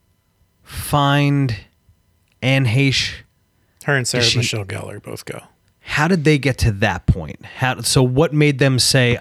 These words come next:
Speaker 1: "We have to go visit this woman"?
Speaker 2: She started looking up, like,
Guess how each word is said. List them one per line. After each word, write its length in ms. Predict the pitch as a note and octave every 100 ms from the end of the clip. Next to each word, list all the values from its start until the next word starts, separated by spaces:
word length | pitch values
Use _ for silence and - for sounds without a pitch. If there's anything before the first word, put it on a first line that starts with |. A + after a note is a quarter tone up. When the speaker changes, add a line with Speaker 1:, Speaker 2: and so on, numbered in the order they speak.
| A#2
Speaker 1:
"We 140 | C3+ C3+
have 180 | D3+ -
to 80 |
go 160 | B2+ C3
visit 440 | G#2 B2 A#2+ B2 F#2+
this 240 | B2+ -
woman"? 520 | A#2+ A2+ A2+ G2 F#2 - - _ _ -
Speaker 2:
She 320 | - - F3+
started 360 | - G#3+ F#3+
looking 380 | D3+ D#3 E3 D3+
up, 160 | C#3+ -
like, 480 | A#2 G#2+ - -